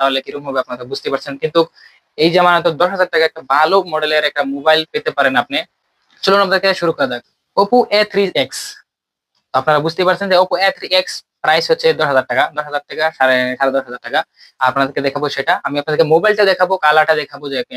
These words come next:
কিরকম কোয়ালিটি বা কিরকম পছন্দ আপনারা, সেটা আপনি কাউকে কিনতে পারেন যে দশ হাজার টাকা থেকে বারো হাজার টাকা দিতে পারেন। এটা হচ্ছে এইটা, হচ্ছে Oppo এ থ্রি এক্স। এ থ্রি এক্স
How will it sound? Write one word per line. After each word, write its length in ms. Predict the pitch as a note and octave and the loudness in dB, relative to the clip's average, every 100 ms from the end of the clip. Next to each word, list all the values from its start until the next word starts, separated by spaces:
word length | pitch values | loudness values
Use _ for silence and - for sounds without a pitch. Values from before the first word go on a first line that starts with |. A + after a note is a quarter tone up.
| B2 | -10
কিরকম 220 | - - C#3 | -10 -12 -10
কোয়ালিটি 280 | C#3 C3+ C#3 C3 | -2 -2 0 0
বা 40 | B2+ | -2
কিরকম 220 | C3 C3 C3 | -6 -8 -6
পছন্দ 180 | B2+ B2+ | -4 -4
আপনারা, 200 | A#2+ B2 B2 | -2 -2 -2
সেটা 160 | B2+ B2+ | -2 -2
আপনি 120 | B2+ C3 C3 | -2 -4 -8
কাউকে 200 | C3+ B2+ B2 _ _ _ - | -6 -8 -8 _ _ _ -4
কিনতে 180 | D#3 D#3+ | -2 2
পারেন 140 | D3+ E3+ | 2 0
যে 40 | D3+ | 0
দশ 80 | D#3 | 0
হাজার 140 | E3+ E3+ | 0 -2
টাকা 120 | E3+ F3 | 0 0
থেকে 120 | F3+ C#3 | 0 2
বারো 100 | C#3+ | 2
হাজার 140 | C3+ | 0
টাকা 120 | B2+ B2 | -4 -8
দিতে 140 | A#2+ A#2+ | -10 -12
পারেন। 200 | B2 B2 - _ - | -14 -14 -18 _ -4
এটা 120 | A3 G#3 | 0 0
হচ্ছে 220 | G#3+ A3 G3 C#3 | 2 0 0 -2
এইটা, 200 | B2+ A2+ _ _ _ _ _ _ _ | -4 -10 _ _ _ _ _ _ _
হচ্ছে 200 | - G3 F#3+ - | -4 -2 0 2
Oppo 220 | F#3 F#3+ G#3+ A#3 _ _ _ _ | 2 2 0 0 _ _ _ _
এ 100 | F#3 G3 F#3+ | -2 0 0
থ্রি 160 | F3+ F#3 - B2+ | -2 0 -2 -6
এক্স। 160 | B2 - - _ _ _ _ - | -6 -16 -20 _ _ _ _ -2
এ 80 | G3+ G#3 | 0 0
থ্রি 120 | G3+ | 0
এক্স 140 | F#3+ | 0